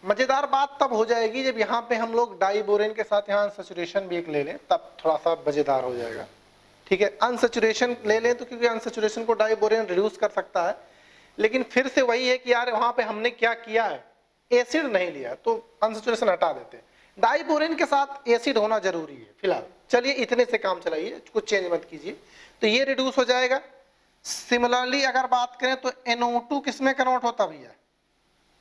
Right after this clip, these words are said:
एनएच टू में, इतना तो अब तक समझ में आ गया होगा।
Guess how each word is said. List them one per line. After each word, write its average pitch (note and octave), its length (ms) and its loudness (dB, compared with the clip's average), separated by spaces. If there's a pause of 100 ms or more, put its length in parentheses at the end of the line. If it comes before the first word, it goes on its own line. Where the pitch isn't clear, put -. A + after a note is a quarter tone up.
(440)
एनएच A3 380 2
टू C4 140 2
में, B3+ 120 2
इतना A#3 260 0
तो A3+ 120 2
अब A3+ 100 -8
तक A3+ 120 0
समझ A3 200 -2
में A3 120 2
आ A3 140 2
गया A3 180 2
होगा। G#3+ 260 -2